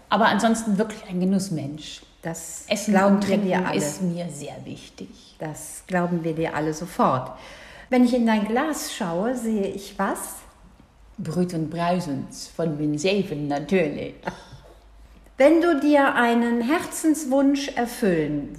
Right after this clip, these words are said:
Speaker 2: würdest, der wäre dann?
Speaker 1: Die jetzige Wahrheit. So ist das. Ich lebe meinen Traum. Ich stecke mittendrin. Ich brauche sonst keinen. Ich finde das alles super so.
Speaker 2: Ich frage auch nicht weiter, weil das ist so schön, jetzt daran anzudocken.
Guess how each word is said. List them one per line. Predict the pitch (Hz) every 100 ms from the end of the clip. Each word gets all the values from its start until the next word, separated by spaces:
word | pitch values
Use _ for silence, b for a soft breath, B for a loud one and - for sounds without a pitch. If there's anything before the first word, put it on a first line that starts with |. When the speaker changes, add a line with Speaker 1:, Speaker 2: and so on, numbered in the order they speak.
| 151
Speaker 2:
würdest, | 151 139 135 127 - - - - - - - - -
der | 220 202
wäre | 247 240
dann? | 226 226 269 370 - - - - - _ - - - -
Speaker 1:
Die | 226
jetzige | 220 196 - 180 180
Wahrheit. | 226 220 165 156 - - - - - - _ _ _
So | - 202
ist | 220 -
das. | 143 - -
Ich | - 196
lebe | 269 208
meinen | 185 170 170
Traum. | - - 160 156 160
Ich | -
stecke | - 196
mittendrin. | 196 196 214 202 196 160 151 175
Ich | - -
brauche | - 220 - -
sonst | 165 151 -
keinen. | - 147 147 165 196
Ich | 202
finde | - 190
das | 180 -
alles | 170 175
super | - 160 -
so. | 135 143 151 - B B B
Speaker 2:
Ich | - 277
frage | 381 339 349
auch | 294 -
nicht | 311 214
weiter, | 170 147 202 117 123 -
weil | 185 208 214 269 311 - 196 220
das | 240 247
ist | 247 -
so | 277
schön, | - 302 302
jetzt | 302 277 -
daran | 240 233
anzudocken. | - 233 240 - 190 175 165 240 247